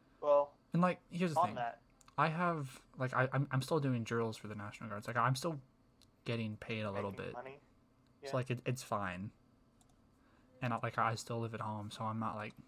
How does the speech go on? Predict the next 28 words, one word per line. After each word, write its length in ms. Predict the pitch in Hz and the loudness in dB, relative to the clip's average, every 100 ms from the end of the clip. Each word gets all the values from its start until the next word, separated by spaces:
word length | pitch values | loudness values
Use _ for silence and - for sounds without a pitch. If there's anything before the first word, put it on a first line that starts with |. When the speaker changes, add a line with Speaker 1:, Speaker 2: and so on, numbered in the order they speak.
| _ _ - - _ _ _ _ | _ _ -20 -20 _ _ _ _
Speaker 2:
struggling 640 | - - 120 110 104 104 117 | -12 -2 0 0 -4 -6 -8
or 60 | 107 | -6
anything. 400 | 104 - 110 107 - - - - - - _ | -6 -4 -6 -6 -12 -20 -20 -20 -20 -20 _
But 80 | 147 | -2
it's 100 | 135 | 0
weird 180 | 147 135 | 0 2
'cause 120 | 135 | 2
I 60 | 135 | 2
was 140 | 127 | 2
like, 160 | 127 123 - - - _ - - - _ _ _ _ _ - | 0 -2 -12 -20 -20 _ -20 -20 -20 _ _ _ _ _ -2
once 200 | 139 - | -2 0
I 60 | |
get 180 | 175 147 | -2 0
back 340 | 139 156 135 - | 0 0 -2 -10
from 300 | - 127 117 | -6 -2 -2
all 100 | 107 | -2
that, 240 | 110 110 | -4 -4
like, 120 | 113 - | -6 -4
I'm 100 | 123 | -4
gonna 200 | 160 170 | -2 -2
ha-, 240 | 143 156 - | -2 -6 -2
I'm 120 | 135 | -2
gonna, 280 | 151 160 131 - _ _ - - _ _ _ _ _ _ _ _ - | 0 -2 -4 -8 _ _ -20 -20 _ _ _ _ _ _ _ _ -12
like, 120 | 113 | -8
get 120 | 113 | -4
a 40 | 127 | -2
part-time 440 | 143 143 - 151 | -2 -2 -2 -4
job, 360 | 131 101 98 | -2 -4 -4